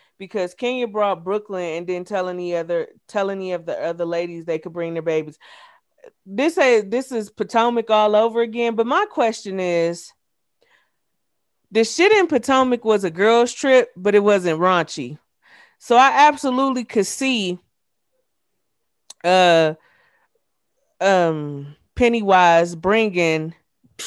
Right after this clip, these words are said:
a little old face Darby,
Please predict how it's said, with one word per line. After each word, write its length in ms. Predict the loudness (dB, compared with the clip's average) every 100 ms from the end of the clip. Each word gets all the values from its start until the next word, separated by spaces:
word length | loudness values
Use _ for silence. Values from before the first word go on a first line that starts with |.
| -16 -20 -20 _ _ _ _
a 80 | -12 -10
little 360 | 0 2 4
old 400 | 4 4 4 2
face 280 | 0 0 0
Darby, 680 | 0 2 2 0 -4 -12 -14